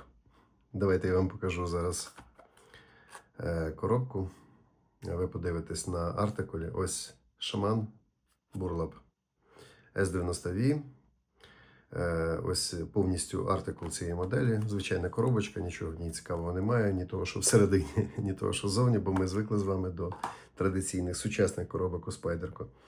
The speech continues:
Але ось цей Бурлап, він насправді, ну, візуально, м, виглядає по картинках, по відео так, ніби він дуже рельєфний. Насправді він, м, е, відшліфований. От, е, цікаве відчуття в руці, тому що це все-таки не поліровка, це шліфовка.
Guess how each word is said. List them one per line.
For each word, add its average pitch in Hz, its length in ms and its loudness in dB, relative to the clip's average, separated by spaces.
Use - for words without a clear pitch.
Але 98 220 8
ось 92 220 6
цей 131 200 8
Бурлап, 127 460 6
він 113 140 8
насправді, 113 480 6
ну, 101 300 8
візуально, 101 680 8
м, 90 680 0
виглядає 98 580 6
по - 120 -4
картинках, 104 540 2
по 92 140 0
відео 95 340 4
так, - 220 0
ніби 95 180 4
він 95 140 6
дуже 95 240 2
рельєфний. 90 460 2
Насправді 107 520 4
він, 98 300 6
м, 87 260 2
е, 82 280 2
відшліфований. 101 880 6
От, 101 320 0
е, 87 560 2
цікаве 92 400 4
відчуття 87 340 0
в 82 60 0
руці, 98 280 4
тому 101 200 4
що 101 160 0
це 104 140 2
все-таки 107 380 2
не 104 140 8
поліровка, 107 540 4
це - 120 0
шліфовка. 90 600 0